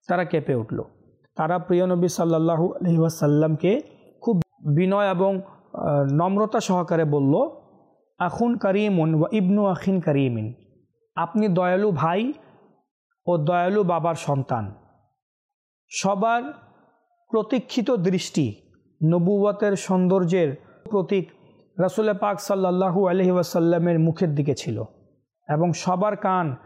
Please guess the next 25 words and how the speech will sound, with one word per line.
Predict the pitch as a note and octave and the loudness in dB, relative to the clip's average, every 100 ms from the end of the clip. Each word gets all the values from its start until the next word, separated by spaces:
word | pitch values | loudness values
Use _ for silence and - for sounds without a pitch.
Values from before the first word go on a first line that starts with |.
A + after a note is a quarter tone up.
| - - - | -20 -20 -4
প্রিয় | G3 G3+ G3+ | 0 0 0
নবী | G3 G3 | 0 0
সাল্লাল্লাহু | - F3+ F3+ F3 F#3 E3 G3 | 0 0 2 2 0 0 0
আলাইহি | F3+ F#3+ F3+ | 2 2 2
ওয়াসাল্লামের | F3+ E3+ F3 D#3 E3+ F3+ G3 | 2 -2 0 2 2 2 0
সিদ্ধান্তমূলক | - G3 E3 E3+ F3 F3+ G#3+ F#3 F3 G3+ - | -2 -2 0 0 -2 0 0 2 2 0 0
উত্তর | G#3 - - B3 | -4 -4 -4 -4
শোনার | - F#3 E3+ F3 | 0 0 2 0
প্রতীক্ষায় | F#3 F3+ G3+ - G3+ | -2 -4 -4 -2 -4
ছিল | - C#3+ A#2 G#2+ - - - - | -2 -4 -4 -8 -16 -20 -20 -4
যে | E3 | -4
প্রিয় | D#3 F3+ F#3+ | 0 0 0
নবী | F#3+ F#3+ A#3+ - - - _ | 0 0 0 -4 -16 -20 _
এখন | - D#3+ G#3 D4 - _ _ | -6 -2 0 -2 -6 _ _
কি | - B3+ | -2 2
বলবেন। | A3 F3+ D3 A#2 A#2+ - _ _ _ - | 2 2 0 -2 -6 -14 _ _ _ -6
তখন | G3+ A3+ F#3+ | -4 -2 -2
হঠাৎ | C#3 G#3 B3 F#3+ - - - _ _ _ _ _ - D#3+ | -2 -2 -2 -2 -4 -20 -20 _ _ _ _ _ -2 0
মক্কা | G#3 G#3 B3 A3+ | 0 -2 -2 0
বিজেতা | F#3 F3+ F3 E3+ A#2 - - _ _ _ - | 0 0 0 -2 -4 -8 -18 _ _ _ -4
তার | F#3+ F#3+ D#3+ | -2 -2 0
দয়ালু | F#3 G3+ A3+ B3 | 0 2 0 -2
কণ্ঠে | - F#3+ F3 G3 | -2 -2 -2 -2
এরশাদ | F3 D#3+ - F3+ E3 - | 0 0 0 -4 -4 -2
করলেন, | C3 B2 D#3+ C#4+ | 0 2 2 0